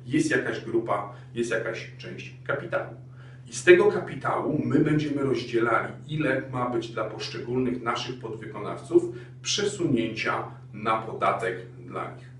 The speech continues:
Czyli tym samym my finansowo czy fizycznie nie będziemy robili żadnych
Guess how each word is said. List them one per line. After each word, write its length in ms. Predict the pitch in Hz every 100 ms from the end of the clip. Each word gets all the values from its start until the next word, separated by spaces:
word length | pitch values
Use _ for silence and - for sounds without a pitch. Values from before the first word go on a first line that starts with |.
| - -
Czyli 240 | - 139
tym 160 | 139 151
samym 540 | 135 165 165 165 139 139
my 120 | 135
finansowo 1080 | - 131 120 117 113 - 120 123 117 110 -
czy 220 | - -
fizycznie 580 | - - - 120 - 131
nie 100 | -
będziemy 420 | - 101 104 104
robili 380 | 104 - - -
żadnych 420 | - - 92